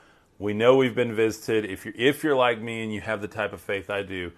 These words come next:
then you know in your heart of hearts that we've been visited by these extraterrestrials. Certain people called them gods. We see in the Bible, um,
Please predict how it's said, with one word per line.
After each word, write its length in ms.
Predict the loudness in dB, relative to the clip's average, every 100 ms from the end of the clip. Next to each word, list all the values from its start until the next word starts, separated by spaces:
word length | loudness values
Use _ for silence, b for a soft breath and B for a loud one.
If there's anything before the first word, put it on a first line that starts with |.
| b b _
then 380 | -2 -2 -2 -6
you 100 | -4
know 220 | 0 0
in 80 | 0
your 140 | -4
heart 220 | 0 0 0
of 120 | -2
hearts 400 | -2 -2 -4 -10
that 100 | -8
we've 160 | -10
been 160 | -10 -6
visited 420 | -6 -6 -10 -8
by 180 | -8 -8
these 420 | -8 -12 -14 -12
extraterrestrials. 1120 | -12 -10 -8 -4 4 4 4 2 4 4 2 b b b b b
Certain 380 | -12 4 4 4
people 260 | -2 -4 -4
called 300 | 2 2 4
them 160 | -2
gods. 640 | 0 2 4 4 2 -4 -14 -8
We 160 | -8
see 260 | -8 -8 -6
in 140 | -6
the 80 | -6
Bible, 640 | 0 0 0 0 -2 -4 b b b -6
um, 600 | -4 -2 -2 -4 -8